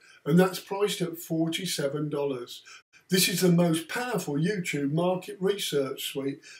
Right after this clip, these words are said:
that will get you to the top of YouTube marketing.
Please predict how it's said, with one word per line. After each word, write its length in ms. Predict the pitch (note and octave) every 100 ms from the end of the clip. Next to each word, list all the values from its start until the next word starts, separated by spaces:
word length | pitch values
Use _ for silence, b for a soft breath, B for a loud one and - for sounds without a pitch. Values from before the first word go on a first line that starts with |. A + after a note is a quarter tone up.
| B
that 140 | E3
will 200 | E3 D3+
get 360 | D3 C3+ A#3 A3+
you 280 | D3+ C3+ C3 B B
to 180 | - G3
the 160 | F#3+
top 380 | F3 - C#3+ -
of 100 | D#3
YouTube 560 | C#3+ C#3 C3+ - C#3+ C3+
marketing. 600 | C#3 C#3+ D3+ - C#3 C3